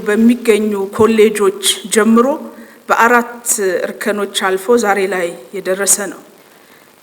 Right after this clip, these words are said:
በኮሌጅ ደረጃ፣ በክላስተር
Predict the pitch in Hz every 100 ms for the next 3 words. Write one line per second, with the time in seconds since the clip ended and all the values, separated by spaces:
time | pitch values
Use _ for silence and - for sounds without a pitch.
0 | _ 202 196 180 160 - - - - 220
1 | 226 220 196 - 196 202 202 254 320 -
2 | - - _ 202 208 240 214 214 - -